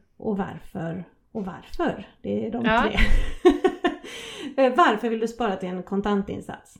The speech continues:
Speaker 1: till exempel? Jo, men det är för att jag vill bo i ett hus. Ja, men varför vill du bo i ett hus?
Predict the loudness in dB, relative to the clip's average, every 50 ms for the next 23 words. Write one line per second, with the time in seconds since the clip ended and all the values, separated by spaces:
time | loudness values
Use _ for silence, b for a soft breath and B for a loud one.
0 | _ _ _ -12 -12 -12 -10 -12 -12 -12 -10 -10 -10 -10 -8 -4 0 0 2 2
1 | 2 2 0 -2 -2 -2 -4 -4 -4 -4 -4 -4 -4 -4 -4 -4 -4 -4 -4 -4
2 | -2 -2 -4 -4 -2 0 0 2 2 2 0 0 -2 -2 -4 -6 -10 -10 -4 0
3 | 0 2 2 2 0 2 0 0 0 -2 -4 -2 -2 -2 -2 0 0 2 2 2
4 | 2 -2 -6 -12 -20